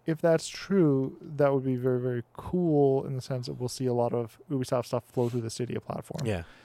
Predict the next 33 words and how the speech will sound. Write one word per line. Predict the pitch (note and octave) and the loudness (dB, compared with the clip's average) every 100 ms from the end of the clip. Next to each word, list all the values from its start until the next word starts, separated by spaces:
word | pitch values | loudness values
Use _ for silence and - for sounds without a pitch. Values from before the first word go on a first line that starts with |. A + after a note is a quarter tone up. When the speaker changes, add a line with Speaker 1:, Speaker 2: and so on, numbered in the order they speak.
| - - | -20 -4
Speaker 1:
Which | D#3+ D#3 | 2 4
I | D#3+ | 4
think | D#3 | 4
was | C3+ C3 | 2 0
kind | - C3 B2+ | 0 0 0
of | G#2+ - - | -2 -12 -2
obvious | A#2+ A2 - A2+ A2 - - C#3 | 2 2 2 0 0 -2 -6 0
given | B2 A#2 | 0 0
that | A2+ G#2 | -2 -2
Stadia | - - A#2+ A2+ A2 | -4 0 0 2 0
used | G#2+ A2 A2 G#2 - | 0 0 0 0 -4
Assassin's | B2+ A2+ G#2+ G#2+ G#2 | -2 0 0 -2 -10
Creed | - A#2 A2 A2 | -8 -4 -2 -2
as | G#2+ G#2+ G#2+ G#2+ | -2 -2 -4 -2
their | G#2+ G#2 G#2 - | -2 0 -2 -6
kind | - A2 G#2+ | -8 -6 -6
of | G2 - | -8 -6
launch | A2 A#2 A2 G#2 - | 2 6 6 2 2
Speaker 2:
That's | C#3 B2+ - | 2 2 0
Speaker 1:
platform | F#3 F3+ | 0 0
Speaker 2:
true. | D3+ _ _ - | 0 _ _ -4
Yeah, | C3 C#3 - _ _ _ A2+ | -2 -2 -8 _ _ _ -10
that's | - | -8
true. | - C3 A#2 - | -6 -4 -4 -6
Speaker 1:
to | C3 | -2
show | C3 C#3 | 6 6
what | C3 | 6
they | A#2+ | 2
could | A2+ G2 | -4 0
do. | A#2+ A2 - _ _ _ - | 2 2 -2 _ _ _ 2
Uh, | D3 C#3 C3 C3 - - - _ _ - | 8 10 10 8 4 -14 -20 _ _ -8
some | - C4+ C4+ - _ | -2 -2 -2 -18 _
interesting | F#3+ G3+ - G#3+ - F3 D#3 C#3 | -2 -2 -2 -4 -2 -2 0 -2